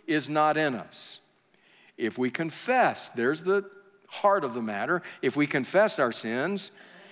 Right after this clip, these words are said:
he is faithful and just and will forgive us our sins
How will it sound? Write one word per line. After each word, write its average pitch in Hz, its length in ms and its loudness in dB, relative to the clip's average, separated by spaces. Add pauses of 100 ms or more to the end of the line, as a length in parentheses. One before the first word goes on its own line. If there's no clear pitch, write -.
he 143 140 4
is 127 120 4
faithful 185 600 4
and 135 140 0
just 135 360 2
and 151 200 0
will 156 120 2
forgive 175 520 4
us 135 160 -2
our 120 160 0
sins 135 460 -4